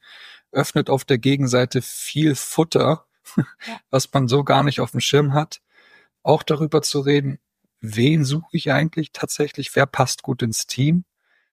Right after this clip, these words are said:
Speaker 1: was für Situationen hat diese Person eigentlich zu lösen und dann bis zum gewissen Grad im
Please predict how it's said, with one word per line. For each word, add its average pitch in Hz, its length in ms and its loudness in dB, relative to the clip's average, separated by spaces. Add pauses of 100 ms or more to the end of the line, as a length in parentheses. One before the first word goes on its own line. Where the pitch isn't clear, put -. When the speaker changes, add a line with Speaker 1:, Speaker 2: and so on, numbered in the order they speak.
(640)
Speaker 1:
was 131 200 0
für 135 100 2
Situationen 127 1000 2 (640)
hat - 320 -2
diese 117 240 2
Person 113 460 2
eigentlich 107 320 -6
zu - 140 -8
lösen 104 420 -4 (640)
und 113 220 -8
dann 135 180 2
bis 143 160 -2
zum 139 200 2
gewissen 127 440 2
Grad 127 340 2
im 117 180 -6